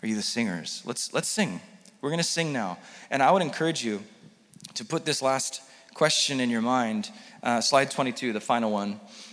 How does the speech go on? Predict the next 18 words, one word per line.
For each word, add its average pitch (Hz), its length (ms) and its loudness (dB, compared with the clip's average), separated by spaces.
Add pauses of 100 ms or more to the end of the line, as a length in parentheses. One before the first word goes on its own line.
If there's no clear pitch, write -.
(140)
Um, 107 520 2 (640)
what 165 220 6
has 226 160 6
a 226 40 8
hold 170 300 4
on 101 180 2
you 95 440 -4 (600)
that 147 200 -4
keeps - 360 0
you 156 120 2
from 139 220 -4
entering 127 460 0
into 110 180 -2
fullness 104 520 -4
of 90 80 -10
life 90 240 -4
in 82 80 -8
Christ? - 480 -12